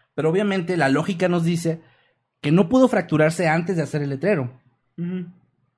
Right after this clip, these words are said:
Speaker 1: Aunque aún así, lo que no se explica es cómo hizo el letrero. Porque entre todas sus pertenencias no encontraron en ningún lado algún tipo de herramienta como un hacha que le hubiera podido servir para realizarlo.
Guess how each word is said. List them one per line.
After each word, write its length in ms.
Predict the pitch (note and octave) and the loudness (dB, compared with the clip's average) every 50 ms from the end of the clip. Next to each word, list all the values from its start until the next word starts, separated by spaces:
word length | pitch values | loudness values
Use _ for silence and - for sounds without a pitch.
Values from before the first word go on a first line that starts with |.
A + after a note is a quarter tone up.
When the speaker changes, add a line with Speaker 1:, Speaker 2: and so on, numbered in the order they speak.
| _ _ _ _ _ _ | _ _ _ _ _ _
Speaker 1:
Aunque 440 | - B2+ D3 D#3 D#3 C#3+ - D3+ C#3+ | -4 0 2 2 2 2 2 0 0
aún 240 | B2+ B2+ C3 C3+ C#3 | 2 2 2 2 2
así, 380 | C#3+ - - G#3 F#3 G3 - _ _ _ _ _ _ _ - | 0 0 -2 -4 -4 -6 -8 _ _ _ _ _ _ _ -10
lo 180 | D3 D3 A#2+ - | -8 -6 -6 -6
que 100 | B2+ B2+ | -4 -4
no 140 | C3 D3 E3+ | -2 -2 -2
se 100 | E3+ A#3 | -2 -4
explica 680 | - - - B3 A#3 G3+ E3+ E3+ D3+ D3 - - _ _ _ _ _ _ _ _ _ _ _ _ _ | -6 -6 -4 -4 -4 -2 0 -2 -2 -2 -2 -8 _ _ _ _ _ _ _ _ _ _ _ _ _
es 260 | - D3+ D3 - - - | -6 -6 -6 -6 -8 -14
cómo 400 | _ - G3 A3+ A#3 G#3+ D#3+ C#3 | _ -6 -2 0 2 4 4 4
hizo 160 | C3+ - D3 | 2 0 -2
el 80 | B2+ | -4
letrero. 360 | A#2+ A#2 A#2 A2+ G2 F2+ - _ _ _ _ _ _ _ _ - | -4 -4 -6 -8 -10 -10 -14 _ _ _ _ _ _ _ _ 0
Porque 220 | F3 E3+ E3+ F3 | 0 0 2 2
entre 180 | F3 E3 E3 D#3+ | 0 0 0 -2
todas 280 | - - G#3 A#3+ B3+ B3+ | -2 0 0 2 2 0
sus 140 | B3 - | -2 -6
pertenencias 720 | - - F3+ E3 F3 E3+ F3 E3+ D#3+ D#3+ - D3 C#3+ - - - | -4 -4 -4 -2 0 0 2 2 2 0 0 -4 -6 -6 -2 2
no 140 | C#3+ D#3+ | 4 6
encontraron 600 | E3+ E3+ E3+ F#3 F#3 E3 F3 E3+ E3 F3+ F#3+ F3+ - - | 6 4 4 2 -2 -2 0 0 0 0 -2 -4 -6 -6
en 440 | C#3+ D3+ D#3+ D3+ D3+ D3+ D3+ D3 | -4 -2 0 0 2 2 2 2
ningún 400 | C#3+ C#3+ C#3+ C#3+ E3 A3+ B3 B3 | 2 2 2 2 2 2 4 4
lado 360 | A3 F#3+ D#3 C#3 E3+ F#3 - - _ - - - - _ _ _ _ _ _ _ _ _ _ _ _ _ _ - | 4 4 2 2 0 -4 -8 -16 _ -20 -20 -20 -20 _ _ _ _ _ _ _ _ _ _ _ _ _ _ 0
algún 260 | D#3 E3 E3+ F3+ F#3 | 2 4 6 6 4
tipo 200 | F3+ F#3+ E3 G3 | 4 2 0 2
de 80 | G3 F#3 | 2 4
herramienta 460 | F3+ F#3+ F#3+ F#3+ F3+ E3+ E3 E3 E3 | 4 4 2 2 2 2 0 -2 -2
como 160 | - A2+ A#2 | -2 0 0
un 80 | B2 C3+ | 2 0
hacha 400 | C3 C3 - D#3 E3 - _ _ _ _ _ - | 0 -2 -6 -12 -12 -14 _ _ _ _ _ -6
que 80 | - D3 | -2 0
le 80 | C#3+ C#3 | 0 0
hubiera 260 | C#3 D3 D#3 D#3 - | 0 0 -2 -2 -4
podido 200 | C#3 C#3+ C#3 C#3+ | -4 -4 -4 -2
servir 320 | - C#3+ C3 B2+ B2+ B2 | -2 -4 -4 -4 -4 -4
para 200 | B2 B2+ B2+ B2 | -2 -2 0 0
realizarlo. 600 | B2 A#2+ A2+ A2 A2 - F3 E3+ E3+ C#3+ B2 A#2 | 0 -2 -4 -6 -4 -4 -4 -2 -2 -4 -6 -6